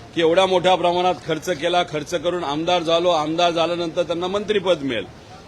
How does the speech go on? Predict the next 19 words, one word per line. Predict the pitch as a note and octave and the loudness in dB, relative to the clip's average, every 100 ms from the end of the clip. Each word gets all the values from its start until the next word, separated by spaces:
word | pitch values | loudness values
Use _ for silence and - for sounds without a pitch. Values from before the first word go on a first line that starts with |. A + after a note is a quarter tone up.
| - | -2
पण | F3+ F#3 | 0 2
त्यांनी, | F#3+ G3 G#3 G#3+ F#3+ - - - - - | 0 2 2 2 0 -8 -20 -20 -20 -6
अ, | D3 D3 D3 D3 D3 - | 0 2 2 2 0 -2
तिथं | D#3+ F#3 F#3 | -4 0 0
जेव्हा | F3 F3+ F3+ | 2 2 2
त्यांना | F3 F3+ | 0 -2
ते | F#3 G3 | -2 -2
पद | - F3+ G3+ | 0 2 2
होतं, | F#3+ D3 D3+ B2 - - A2+ | 2 0 -2 -2 -8 -16 -2
ज्या | F3+ | 2
पद्धतीने | F#3 E3+ E3+ F3+ G3+ | 2 0 -2 -2 -2
खेकडा | F#3+ - F3+ F3 D#3 B2 A2 - D3 | -4 -4 -2 0 0 -2 -8 -12 -8
एखाद्या, | D3 F3 F#3 F#3 F#3 E3+ - - B2+ | -2 0 4 6 6 4 -2 -12 -2
अ, | D3+ D#3 | 2 2
चिखलात | D3+ - F#3 G3 F#3 | 0 -4 0 2 2
जाऊन | E3 F3+ F3 | 2 0 0
खड्डा | D#3 D#3 G3 | -4 -2 2
कसा | G3+ F#3 F#3+ | 2 2 0
काढतो | E3+ E3 C#3+ C#3 B2 | 2 0 0 -4 -6